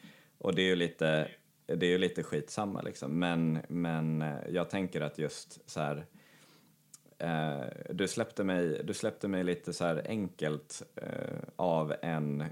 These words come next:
krok här. För det finns ju liksom en koppling mellan, mellan vissa anarkistiska tendenser och, eh, ekofascistiska eller ekoextremistiska tendenser. Eh, och, och där finns det liksom en...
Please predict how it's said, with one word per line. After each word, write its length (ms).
krok 440
här. 120
För 140
det 60
finns 280
ju 40
liksom 240
en 60
koppling 400
mellan, 480
mellan 300
vissa 240
anarkistiska 680
tendenser 680
och, 500
eh, 420
ekofascistiska 1000
eller 120
ekoextremistiska 1120
tendenser. 600
Eh, 720
och, 440
och 140
där 240
finns 320
det 80
liksom 300
en... 240